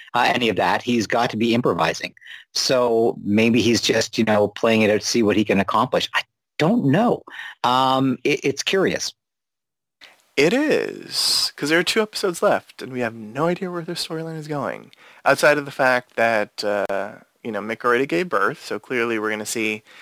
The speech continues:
Speaker 2: they were talking about the babies hatching, so I guess those are eggs, and they will hatch. Uh, we'll see that at some point, and, uh, clearly we are getting a wedding. I will assume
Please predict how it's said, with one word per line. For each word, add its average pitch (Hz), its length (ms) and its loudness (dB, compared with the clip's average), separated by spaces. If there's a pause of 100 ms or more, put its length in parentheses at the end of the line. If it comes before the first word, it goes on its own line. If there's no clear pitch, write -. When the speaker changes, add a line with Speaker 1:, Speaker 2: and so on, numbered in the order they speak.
Speaker 2:
they 139 80 -4
were 147 60 0
talking 180 200 0
about 127 260 0
the 101 80 -2
babies 104 380 -6
hatching, 143 540 -2
so - 160 -8
I 101 80 -2
guess 113 240 -2
those 123 160 -2
are 123 180 0
eggs, - 800 -2
and 127 460 -8
they 120 260 -4
will 127 380 -6 (600)
hatch. - 600 -2 (460)
Uh, 120 240 4
we'll 123 100 0
see 143 220 0
that 175 180 -2
at 127 140 -2
some 107 240 -2
point, 110 800 -6 (100)
and, 123 720 0
uh, 120 180 4
clearly 175 420 0
we 139 180 -6
are 139 300 2
getting 107 1000 -4 (300)
a 104 80 4
wedding. 104 600 0 (920)
I 117 140 6
will 120 220 -2
assume 147 840 -2